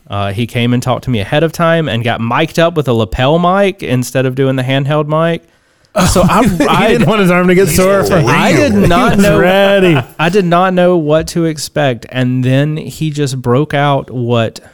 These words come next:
Speaker 1: hands down, the most beautiful, like, parent of the bride speech I've ever heard.
Speaker 2: That's awesome.
Speaker 1: It was such a special thing. He talked about, you know, when, when she was born, and he, he told this story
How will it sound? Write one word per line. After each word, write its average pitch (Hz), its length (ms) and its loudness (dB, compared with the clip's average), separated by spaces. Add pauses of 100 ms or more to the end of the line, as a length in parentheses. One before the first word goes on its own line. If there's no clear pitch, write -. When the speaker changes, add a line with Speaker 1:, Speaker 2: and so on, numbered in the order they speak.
(540)
Speaker 1:
hands 170 400 -2
down, 113 600 0 (180)
the 123 100 -2
most 117 340 0 (380)
beautiful, 120 720 0 (120)
like, - 400 -12
parent 127 300 -2
of 113 80 -4
the 117 80 -6
bride 104 260 -4
speech 104 280 -10
I've 95 160 -8
ever 95 240 -8
heard. - 340 -14
Speaker 2:
That's 151 160 -20
awesome. 135 240 -10 (360)
Speaker 1:
It 113 80 2
was 113 160 2
such 143 160 -2
a 165 60 -4
special 180 360 -2
thing. 156 280 -4
He 135 100 -2
talked 123 280 -2
about, 120 440 -2
you 113 80 -8
know, 104 160 -4
when, 107 320 -6
when 113 160 -6
she 120 140 -8
was 107 180 -6
born, 110 400 -4
and 101 160 -6
he, 120 180 -6
he 127 200 -10
told 135 260 -2
this 113 160 -4
story 104 600 -2